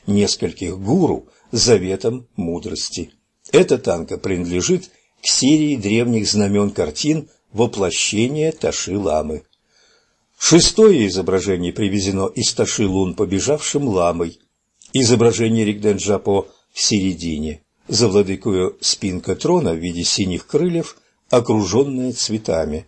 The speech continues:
В левой руке колесо закона, а правая призывает свидетелей землю. Внизу собрались все народы Азии,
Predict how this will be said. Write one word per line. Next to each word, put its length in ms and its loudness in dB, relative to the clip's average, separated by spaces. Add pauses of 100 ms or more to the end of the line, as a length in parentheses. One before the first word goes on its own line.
(280)
В 140 2
левой 280 4
руке 300 -2
колесо 400 -4
закона, 560 -2 (420)
а 140 6
правая 540 0
призывает 840 0
свидетелей 680 -2
землю. 640 0 (420)
Внизу 380 2
собрались 460 0
все 240 0
народы 340 0
Азии, 480 -2